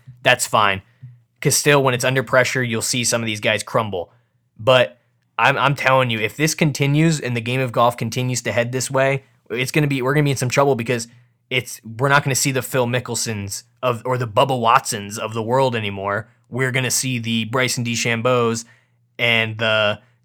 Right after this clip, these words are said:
Kyle Stanleys and, and the Patrick Cantleys. If you're okay with that, then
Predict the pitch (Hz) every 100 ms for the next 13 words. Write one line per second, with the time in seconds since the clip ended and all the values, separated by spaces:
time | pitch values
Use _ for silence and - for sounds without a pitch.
0 | - 131 123 110 - 165 160 131 127 123
1 | 113 117 117 117 - 123 110 107 - 131
2 | 123 117 180 165 127 104 - - 160 143
3 | 165 185 196 190 226 226 _ _ _ _
4 | 131 135 135 131 127